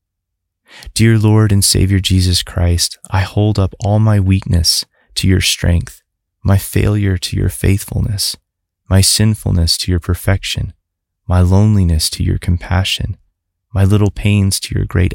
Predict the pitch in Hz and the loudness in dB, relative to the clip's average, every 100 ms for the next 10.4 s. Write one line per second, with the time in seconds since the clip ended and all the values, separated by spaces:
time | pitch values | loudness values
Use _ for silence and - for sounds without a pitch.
0 | - 87 90 85 82 82 82 - - 90 | -2 -2 0 0 0 -2 -4 -6 -6 -4
1 | - - - _ _ _ _ _ _ - | -4 -8 -8 _ _ _ _ _ _ -20
2 | - - 87 107 110 107 98 98 - - | -12 -6 -2 0 2 2 2 2 0 2
3 | 92 92 - 85 - - _ _ _ _ | 2 2 -2 -6 -6 -10 _ _ _ _
4 | - - 98 101 - 82 80 82 - _ | -14 -2 0 0 0 -2 0 -4 -8 _
5 | _ _ _ _ - 90 101 98 - - | _ _ _ _ -2 2 2 0 -4 -8
6 | - _ _ _ _ _ - 95 95 95 | -10 _ _ _ _ _ -2 2 4 2
7 | - 98 110 107 98 92 - 87 82 85 | 2 0 2 2 2 2 2 0 2 2
8 | 87 - 82 87 82 85 90 90 - - | 0 0 -2 0 0 2 2 2 -2 -18
9 | _ - 85 87 92 104 92 - 69 82 | _ -6 -2 0 2 2 2 -2 -4 -4
10 | - 101 104 - | -6 -8 -8 -14